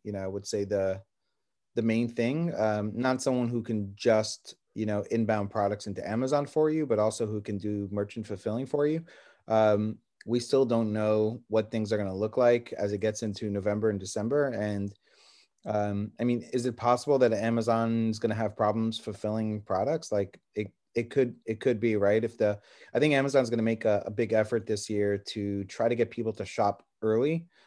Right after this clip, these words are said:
Um, you know, even the Prime ad, the Prime Day ads that they've been running, where they're like, you know, "Get your holiday shopping started early." So they're trying to push people.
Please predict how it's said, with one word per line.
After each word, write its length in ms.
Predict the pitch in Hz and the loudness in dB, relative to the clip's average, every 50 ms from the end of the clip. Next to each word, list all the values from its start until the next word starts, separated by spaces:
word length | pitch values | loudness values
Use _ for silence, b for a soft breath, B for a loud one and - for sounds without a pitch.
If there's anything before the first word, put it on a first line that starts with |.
| b b b | b b b
Um, 440 | 104 104 104 104 104 101 101 110 - - | -2 0 0 0 0 -2 -2 -4 -4 -2
you 80 | 120 | -2
know, 100 | 117 110 104 | -2 0 0
even 220 | 131 131 135 135 | 0 0 2 2
the 80 | 123 104 | 0 0
Prime 300 | - - 123 117 113 113 | 0 0 0 2 2 2
ad, 260 | 110 110 107 104 - _ - | 2 2 0 -2 -4 _ -6
the 80 | 117 | -6
Prime 320 | 104 - - 120 113 113 110 | -6 -4 -2 -2 0 0 2
Day 260 | 101 113 107 107 - - | 4 4 2 2 0 -4
ads 340 | - 98 101 101 107 107 107 | -4 -2 0 0 0 0 -2
that 200 | - 113 104 - | -4 -4 -4 -2
they've 140 | - 110 104 | -2 -4 -2
been 120 | 101 107 104 | -2 -2 0
running, 320 | 123 143 147 143 135 131 | 0 0 0 0 0 -2
where 160 | 117 107 104 95 | -2 -2 -4 -4
they're 320 | - 104 101 101 104 101 104 | -8 -8 -4 -2 0 2 2
like, 220 | 104 101 98 - | 2 0 -2 -4
you 60 | 104 | -6
know, 100 | 101 98 | -8 -6
"Get 180 | 95 92 117 110 | -4 -2 -2 -2
your 100 | 98 101 | -2 -2
holiday 580 | 98 107 104 104 107 104 104 98 95 95 92 - _ - | -2 0 0 0 2 2 0 0 0 -2 -6 -8 _ -12
shopping 380 | - - 98 92 - 110 98 | -6 -4 -4 -2 -2 -4 -6
started 280 | 92 - - 98 92 - | -6 -4 -4 -6 -4 -4
early." 260 | 98 101 101 90 92 | -4 -4 -4 -4 -6
So 120 | - - 110 | -6 -2 0
they're 120 | 113 117 | 0 0
trying 240 | 113 - 151 143 135 | 0 2 0 2 2
to 60 | 120 | 0
push 220 | - - 123 110 - | -2 -4 -6 -6 -4
people. 420 | 127 123 113 117 113 113 110 B | -6 -2 0 2 2 2 0 B